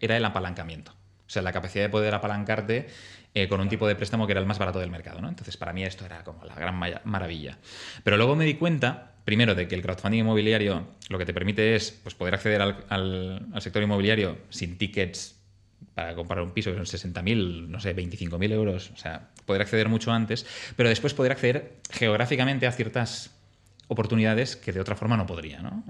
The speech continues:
O, o a ciertos activos y, sobre todo, probar, experimentar, ver cómo funciona, aprender.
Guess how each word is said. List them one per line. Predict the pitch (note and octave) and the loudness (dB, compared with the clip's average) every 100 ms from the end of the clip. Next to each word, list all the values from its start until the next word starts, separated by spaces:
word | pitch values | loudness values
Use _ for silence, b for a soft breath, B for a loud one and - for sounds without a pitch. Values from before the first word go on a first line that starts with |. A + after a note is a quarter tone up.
| D2 | -6
O, | F2+ | -6
o | - E2+ | -4 -4
a | |
ciertos | - F#2 F2 F#2+ | -4 -2 -4 -4
activos | - A#2 B2+ | 0 0 0
y, | A#2+ | -2
sobre | A#2 G2+ | 0 2
todo, | G2+ A#2 | 2 0
probar, | G2+ F#2 G#2 G2 - | 2 0 0 -2 -8
experimentar, | - - F2+ E2+ E2+ G2 F#2 G2 B B B B | -8 -4 -4 -6 -2 -2 -2 -6 B B B B
ver | G#2+ G#2 | 0 2
cómo | G#2 | 0
funciona, | G2 F2+ G#2+ A#2 G2+ | -2 -4 0 2 2
aprender. | F#2+ A2+ G2+ F2 F#2 G#2+ G2+ | 0 0 0 0 0 0 0